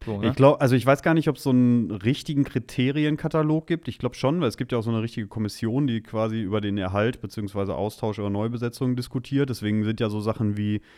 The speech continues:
Speaker 2: ähm, hier, äh, Skateboarden ist zum Beispiel ja relativ frisch erst
Speaker 1: Ja.
Speaker 2: dazu gekommen. Halt, also so ein, ähm, dieses Freestyle-Skateboard im Endeffekt, nicht Halfpipe, sondern wirklich so Parcours fahren im Endeffekt. Äh, das ist, glaub ich, relativ frisch. B M X ist auch noch nicht so ewig dabei.
Speaker 1: Mhm.
Speaker 2: Also,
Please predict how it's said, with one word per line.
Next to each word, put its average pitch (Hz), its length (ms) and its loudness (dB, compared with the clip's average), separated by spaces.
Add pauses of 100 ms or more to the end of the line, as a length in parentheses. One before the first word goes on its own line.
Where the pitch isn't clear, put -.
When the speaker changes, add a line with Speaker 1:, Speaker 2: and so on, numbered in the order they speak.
(320)
Speaker 2:
ähm, 104 600 2
hier, 104 380 -2
äh, 101 100 -4
Skateboarden 135 600 -2
ist 135 160 -6
zum 131 100 0
Beispiel 127 280 -2
ja 117 80 0
relativ 127 500 -4
frisch - 500 -6
erst 135 220 -2
Speaker 1:
Ja. 120 80 4
Speaker 2:
dazu 143 160 2
gekommen. 151 500 -2
Halt, 117 320 0
also 107 240 -2
so 104 140 -4
ein, 101 360 -4
ähm, 95 380 -4
dieses 95 200 -12
Freestyle-Skateboard 123 1160 -4
im 113 100 -6
Endeffekt, 113 280 -6
nicht 104 160 -6
Halfpipe, 110 480 -4
sondern 98 340 -6
wirklich 98 160 -8
so 92 400 -6 (440)
Parcours 117 380 -6
fahren 120 260 -6
im 117 60 -8
Endeffekt. 120 400 -10 (680)
Äh, 110 180 4
das 113 140 0
ist, - 20 -12
glaub 156 140 6
ich, 135 80 0
relativ 147 260 4
frisch. 151 500 2
B 131 120 4
M 123 80 4
X 127 240 -2
ist 123 100 0
auch 127 140 0
noch 143 80 4
nicht 139 140 4
so 120 300 -2
ewig 156 360 4
dabei. 151 460 2
Speaker 1:
Mhm. - 40 -4
Speaker 2:
Also, 117 480 4